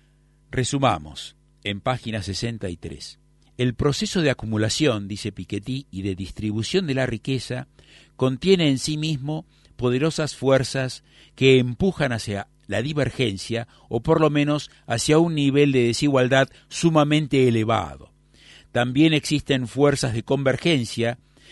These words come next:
que pueden muy bien imponerse en ciertos países o en ciertas épocas,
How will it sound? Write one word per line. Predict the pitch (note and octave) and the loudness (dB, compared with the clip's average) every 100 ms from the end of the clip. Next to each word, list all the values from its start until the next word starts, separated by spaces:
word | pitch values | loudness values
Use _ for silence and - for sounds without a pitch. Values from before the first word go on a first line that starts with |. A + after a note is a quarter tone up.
| - - | -20 0
que | C3 | 0
pueden | - E3 G3 F#3+ | 4 4 6 4
muy | E3 D#3+ | 2 0
bien | D3+ E3+ | 2 0
imponerse | D#3+ C#3+ C3+ D3 D3 B2+ - C#3 G2 | 0 -2 0 2 2 0 -4 -6 -6
en | G2+ | -6
ciertos | - C3+ C3 B2 | -4 -4 -4 -4
países | C3 D3 D#3+ - E3 F2+ | -2 -2 -2 -4 -6 -6
o | F#2+ | -6
en | G2 | -6
ciertas | - C3+ C3 B2+ - | -4 -4 -4 -8 -2
épocas, | D#3+ B2 G#2+ A#2 A#2 | -2 0 -4 -6 -10